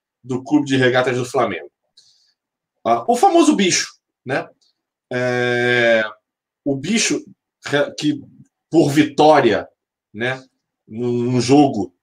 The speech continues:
é, ele não mais vai ser dividido entre jogadores e funcionários do Flamengo, tá? O bicho fica exclusivo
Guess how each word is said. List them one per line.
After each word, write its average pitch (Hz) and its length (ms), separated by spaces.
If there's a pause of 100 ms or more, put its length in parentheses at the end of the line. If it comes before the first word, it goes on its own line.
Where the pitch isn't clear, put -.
(840)
é, 104 320
ele 135 180
não 170 280
mais 156 320
vai 147 140
ser 151 280
dividido 139 440
entre 139 180
jogadores 139 560
e 143 60
funcionários 131 760
do 131 80
Flamengo, 110 420 (720)
tá? 95 280 (380)
O 101 120
bicho 139 520 (160)
fica - 420
exclusivo 196 1080